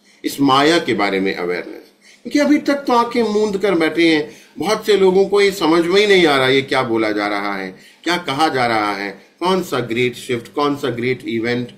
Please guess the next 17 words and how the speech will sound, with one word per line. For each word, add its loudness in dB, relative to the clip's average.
कौन 0
सी -2
solar 0
flashes, -2
कौन 2
सा -2
pole 0
shifting, -4
ये -2
नहीं 2
जानते। -2
वो -2
केवल 0
इस 0
सपने -2
में 0
है, 0